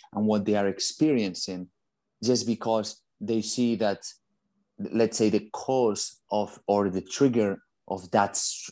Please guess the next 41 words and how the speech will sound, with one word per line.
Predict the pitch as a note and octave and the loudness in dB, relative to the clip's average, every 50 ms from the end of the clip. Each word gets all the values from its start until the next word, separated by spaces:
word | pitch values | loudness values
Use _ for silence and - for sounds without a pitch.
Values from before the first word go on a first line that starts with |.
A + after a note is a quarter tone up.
| _ - | _ -6
addition, | G#2 G#2 A#2 A2+ G#2+ - - A2 G2+ G2 G#2 - - | -2 0 0 0 0 0 -2 -2 -2 -2 -2 -2 -4
additional | G2+ G2+ A#2+ A2+ - - A2 G2+ G2 F#2+ | -2 0 0 0 0 0 -4 -4 -4 -4
stress | - - - - A2 G2+ - - | -6 -6 -4 -2 -2 0 -2 -2
comes | - G#2 G2+ G2+ G2 - | -2 -2 -2 -2 -2 -4
from | - - F#2+ F#2+ F#2+ | -4 -4 -2 0 0
that | G#2+ A#2 A#2+ - | 0 0 0 -2
side. | - - F#2 F2+ F2+ F2 F2 - _ _ _ _ _ _ _ _ | -4 -6 -4 -4 -6 -6 -10 -16 _ _ _ _ _ _ _ _
So | - - A2 G#2 | -4 0 2 2
it's | A2 G#2 - - | 2 4 4 6
easy | F3 E3 - - - A#2 | 4 4 4 2 -2 -4
for, | G#2+ - - G#2 G2+ G2 G2 - - - | -4 -4 -4 -4 -2 -2 -4 -6 -8 -6
for, | - G2+ G2+ F#2 - - - _ _ - - - A2+ | -4 -2 -2 -2 -4 -8 -12 _ _ -18 -8 -2 2
this | A#2 D#3+ D#3 D3+ | 4 4 6 6
is | D3+ A#2+ - G2+ | 4 2 2 0
w-, | G2 G#2 A#2+ A#2 G2 - - G2 | 2 4 4 4 2 0 -4 -2
um, | G#2 G2 G2 F#2 F2+ F2 E2+ D#2+ - - _ _ _ _ - | -2 0 0 -2 -2 -2 -4 -6 -8 -10 _ _ _ _ -2
taken | - G#2 G2+ - A2+ G#2 | 0 2 4 4 4 4
from, | - - F2+ F#2 - | 4 2 0 0 -2
from | - - G2+ G2 | -2 0 0 2
my | G2 G2+ A2 | 4 4 2
clients. | G#2+ - - G2 F#2 F2 E2+ E2 - - - - - - - - | 0 0 -2 -4 -4 -4 -6 -8 -12 -14 -14 -16 -20 -20 -14 -8
So | - - A#2+ A2+ | -2 2 4 6
they, | G#2+ A2+ A2+ G#2+ A2 - | 6 6 6 6 4 4
they | A2+ A#2 A2 G#2 | 6 6 8 8
do | B2 E3 F3 | 8 8 8
run | D3+ D3 C#3 B2+ A#2 | 8 6 6 4 2
away, | A2 A2 A2 G#2+ | 2 0 0 0
they | G2 G#2 F#2+ | -2 -2 -4
do, | A2 A2 - G2+ | -4 -4 -4 -4
they | G#2+ | -6
hold | - - C3+ C#3 B2+ - | -2 -2 -2 -2 -2 -4
things | - A2+ G#2 G#2+ - | -6 -6 -6 -4 -2
back | - A2 G2 F#2+ F#2 | 0 0 0 0 0
and | G2 F#2+ | 0 0
they | G2 | 2
don't | G2 A2 G#2+ G#2 | 4 4 2 2
communicate. | - - G2+ G#2 G#2 G2 - - F#2 F2 F2 - - | 2 2 4 4 4 4 2 0 -4 -4 -4 -4 -2
So | - G2 F2+ - - - - - - _ - | 0 0 0 0 -2 -12 -20 -20 -20 _ -6
for | - - G#2+ | 0 4 6
me, | G#2+ B2 B2+ A#2+ A2+ - - - - _ _ - - | 8 8 8 8 6 2 -2 -10 -20 _ _ -2 0
uh, | G2+ G2 F#2 | 2 2 2